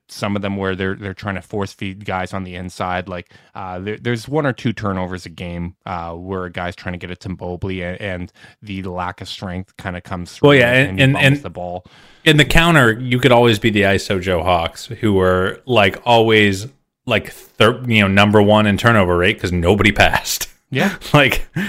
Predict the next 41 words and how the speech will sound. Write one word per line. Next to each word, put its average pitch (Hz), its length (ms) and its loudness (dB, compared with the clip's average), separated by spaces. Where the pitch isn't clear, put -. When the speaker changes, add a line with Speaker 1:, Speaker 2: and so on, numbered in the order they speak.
Speaker 2:
this 117 140 6
is 113 120 -2
a 113 120 6
team 113 340 2
that 101 320 4
Speaker 1:
E-, 101 300 2
Speaker 2:
is 98 100 -2
Speaker 1:
even 175 160 -2
the 180 80 -2
twenty 180 220 -2
seventeen 170 480 -4
Cavs, 135 420 -6
like, 98 160 -4
we, 113 220 -2
they 110 260 -6
played 117 240 -6
a 110 60 -6
lot 95 200 -4
of 101 80 -4
isolation 104 540 -6
basketball, 95 640 -8
and 101 280 -8
they 101 60 -8
kept - 220 -12
the 101 60 -10
turnovers 113 520 -8
low 90 200 -8
because 104 440 -10
you 107 140 -14
could 101 160 -10
trust 107 340 -8
LeBron 95 380 -8
and 92 100 -12
Kyrie 98 440 -6
to, 101 180 -8
to 92 200 -12
execute 98 460 -12
in 92 80 -8
those 90 160 -10
situations, 104 720 -12
right? 90 240 -16